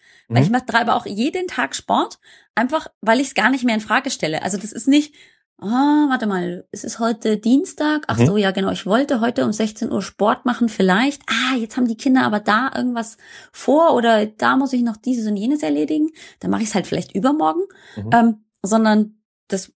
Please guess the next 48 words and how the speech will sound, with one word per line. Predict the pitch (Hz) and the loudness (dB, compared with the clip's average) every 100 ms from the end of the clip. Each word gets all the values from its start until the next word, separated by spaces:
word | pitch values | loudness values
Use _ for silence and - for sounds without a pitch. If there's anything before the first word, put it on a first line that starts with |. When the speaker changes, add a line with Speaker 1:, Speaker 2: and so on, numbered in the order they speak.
| - | -10
Speaker 1:
mache | - 180 262 | -8 -2 -4
ich | 262 | -2
einfach | 185 185 294 - | -4 -2 -6 -2
so. | 214 185 | 0 0
Ich | 147 - | -4 -8
zieh | - 247 | 2 4
mich | 208 | 4
um | 190 247 - | 2 2 -2
Speaker 2:
Genau. | - 147 160 - | -18 -14 -10 -4
Speaker 1:
und | 262 | -2
los | 320 - | -2 0
geht's. | 202 - - _ _ _ | -2 -2 -16 _ _ _
Speaker 2:
Genau. | - 202 | -2 0
Speaker 1:
Also | 220 | 0
es | 269 | -2
ist | - - - _ _ - | -8 -10 -12 _ _ -10
keine | - 226 294 330 | -2 2 2 2
Diskussion | 311 - 294 294 277 | -2 -6 -4 0 0
mehr | 202 165 | 0 -2
da | 160 | -4
drin. | - 170 - - - - | -4 -8 -10 -20 -16 -2
Speaker 2:
Genau. | 143 | 2
Speaker 1:
Der | 220 | 4
Anfang | 269 302 415 494 | 2 0 -6 -6
ist | 453 - | -10 -2
allerdings | 285 311 330 359 - - - - | -2 0 -2 -2 -4 -16 -20 -12
schon, | - 247 320 523 | -4 0 0 -2
da | 233 | -6
gibst | 220 - | -6 -4
du | 233 | -2
mir | 220 | 0
vielleicht | 185 180 - | -2 -4 -4
recht | 254 240 | -4 -2
oder | 196 | -2
auch | 180 202 | 0 0
nicht, | 294 - - - _ | -2 -4 -20 -20 _
schon | - 269 320 | -2 2 4
so, | 294 | 4
dass | 277 | 2
man | 269 262 247 - _ | 4 4 2 -6 _
so | - | -2
ein | 233 220 | 2 4
Stück | - 277 262 | 4 2 2
weit | 233 233 214 | 2 2 -2
sich | 190 214 - | -6 -4 0
überwinden | 208 165 220 277 359 370 415 | 0 2 4 4 2 -2 -2
muss. | 587 - - | -4 -6 -2
Dieser | 214 185 170 | 0 2 0